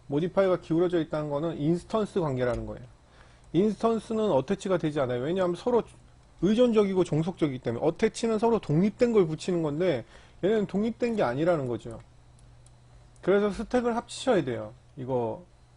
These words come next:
합칠 수-, 방법밖에 없어요. 그래서 A 탭을, 여기 지금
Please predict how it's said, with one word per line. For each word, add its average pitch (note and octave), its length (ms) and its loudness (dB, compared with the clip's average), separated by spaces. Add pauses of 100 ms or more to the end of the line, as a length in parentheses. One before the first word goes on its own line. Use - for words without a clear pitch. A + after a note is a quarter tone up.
(560)
합칠 A3 360 -4
수-, - 200 -18
방법밖에 F#3+ 580 -4
없어요. B2 580 -6 (840)
그래서 F#3 480 0 (1800)
A D#3+ 220 2
탭을, F#3 640 2 (300)
여기 F3 180 2
지금 F#3+ 240 -4